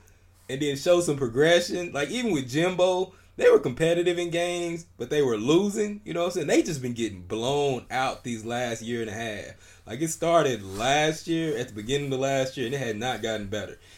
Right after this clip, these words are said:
They're not showing any progress. And for a program like Florida State, you're in Florida, a hotbed of recruiting. You're getting, you had talent on the roster before you left there because they were getting,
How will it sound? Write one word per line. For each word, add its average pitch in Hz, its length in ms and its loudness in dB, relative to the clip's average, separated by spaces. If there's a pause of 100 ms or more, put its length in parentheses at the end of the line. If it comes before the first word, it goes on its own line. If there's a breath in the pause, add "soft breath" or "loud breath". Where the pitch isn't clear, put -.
(120)
They're 175 140 0
not 170 200 0
showing 123 300 -2
any 143 240 -4
progress. 110 500 -4
And 104 100 -14
for 113 120 -6
a 104 40 -6
program 170 460 0
like 135 200 -4
Florida 156 260 -2
State, 165 380 -4
you're 143 140 -4
in 101 100 -8
Florida, 196 520 2 (380 soft breath)
a 110 100 -4
hotbed 180 580 0
of 175 100 -2
recruiting. 143 500 0 (600 soft breath)
You're 143 160 -6
getting, 147 260 2
you 139 160 -8
had 196 320 2
talent 165 320 -2
on 139 120 -2
the 127 60 -2
roster 170 300 0
before 151 280 -2
you 139 260 -4
left 165 300 -2
there 120 160 -4
because 127 220 -6
they 165 80 0
were 156 120 -2
getting, 143 400 -2